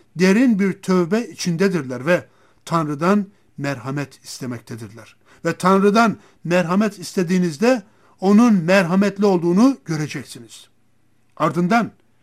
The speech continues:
Nineve'de şu buyruğu yayımladı bu kral. Kral ve soyluların buyruğudur. Hiçbir insan ya da hayvan, ister sığır, ister davar olsun, ağzına bir şey koymayacak,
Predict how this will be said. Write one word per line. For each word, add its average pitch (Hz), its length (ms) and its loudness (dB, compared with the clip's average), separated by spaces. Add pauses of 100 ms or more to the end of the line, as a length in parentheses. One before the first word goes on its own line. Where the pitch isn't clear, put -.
(360)
Nineve'de 208 580 0
şu 208 360 -2
buyruğu 196 440 2
yayımladı 170 680 -2
bu 185 100 -8
kral. 160 300 -6 (600)
Kral 220 440 2
ve 208 200 0
soyluların 196 800 0
buyruğudur. 190 580 0 (300)
Hiçbir 226 520 0
insan 202 360 0
ya 190 160 0
da 170 100 -2
hayvan, 185 380 0 (360)
ister 165 360 -6
sığır, 175 480 -2 (360)
ister 147 480 -10
davar 151 240 -2
olsun, 185 480 -2 (280)
ağzına 196 560 4
bir 202 160 2
şey 190 280 -2
koymayacak, 226 680 2